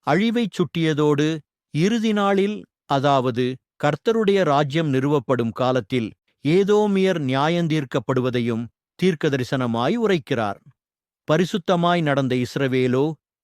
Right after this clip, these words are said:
தன்னாட்டை சுதந்தரித்துக் கொள்ளும் என்கிறார். கர்த்தருடைய ராஜ்யம் வரும் காலத்தில் இஸ்ரவேல் நாடு ஆசீர்வதிக்கப்படும். பரிசுத்தமாய் அக்கினி போல வாழ்வோம். கர்த்தருடைய ராஜ்யம் வரும் நாளில் நாமும் ஆண்டவரை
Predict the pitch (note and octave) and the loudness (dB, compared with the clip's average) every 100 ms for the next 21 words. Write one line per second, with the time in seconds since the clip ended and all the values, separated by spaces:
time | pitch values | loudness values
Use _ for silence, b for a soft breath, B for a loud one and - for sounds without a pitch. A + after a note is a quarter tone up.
0 | _ D#3 F#3 G3+ G3+ - F#3+ E3 C#3+ C#3+ | _ 0 0 0 0 0 -2 -2 -2 0
1 | D#3+ D3 B2+ - G#2+ C3 B2+ C3 D#3+ D#3+ | 0 0 -2 -6 -4 -2 0 -2 -2 -2
2 | D3 B2 A2 F#2 - _ _ _ _ _ | -2 0 -2 -4 -10 _ _ _ _ _
3 | E3+ F#3+ - A#3 A3+ F#3+ E3+ D3+ F3+ D#3+ | -2 0 0 0 2 2 2 2 2 0
4 | F#3+ F3 D3+ D3 C3 C#3 C#3 B2 - F#3+ | 0 0 0 0 0 0 0 0 -2 -4
5 | G#2+ _ _ _ D3+ D#3+ A3 G#3 F#3 F3 | -6 _ _ _ -6 -2 0 2 2 2
6 | D#3 C#3+ C#3 B2+ A#2+ B2 F#3 A3 G3+ F3+ | 2 2 2 2 0 0 0 -2 -2 -2
7 | D#3 C#3+ B2 A2 G2 A2 _ _ _ _ | -2 -4 -4 -4 -6 -12 _ _ _ _
8 | _ C#3 D#3 E3+ F3+ E3+ D3+ C3+ B2+ C3+ | _ -2 0 0 -2 0 0 0 0 -2
9 | C3+ A#2+ G3+ G#3 E3+ F3 F3+ C3+ B2 A#2 | -6 -2 0 0 0 2 2 2 0 0
10 | A2+ G2+ G#2+ _ _ _ _ - E3+ - | -4 -6 -10 _ _ _ _ -2 -2 0
11 | A#3+ A3+ F#3 E3 C#3 E3 D#3 F#3 D3+ C#3+ | 0 2 2 2 2 2 0 0 0 0
12 | C#3 C3+ C3 A#2+ A#2 - _ _ _ C3+ | 0 0 0 0 -4 -10 _ _ _ -2
13 | C#3 E3+ F#3+ F3 C#3 D3+ D#3 C#3+ B2+ | 0 2 2 0 0 0 0 0 0